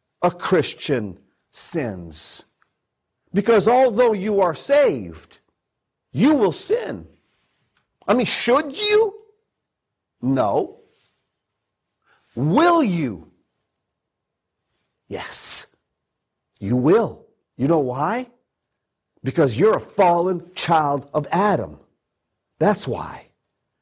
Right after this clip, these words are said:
You still have a nature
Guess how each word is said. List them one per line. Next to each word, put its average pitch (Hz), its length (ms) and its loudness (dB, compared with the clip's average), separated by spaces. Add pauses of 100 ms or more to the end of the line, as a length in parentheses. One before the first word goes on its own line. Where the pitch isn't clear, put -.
(200)
You 202 280 2
still 214 320 2
have 131 680 0 (240)
a 156 80 2
nature 143 800 0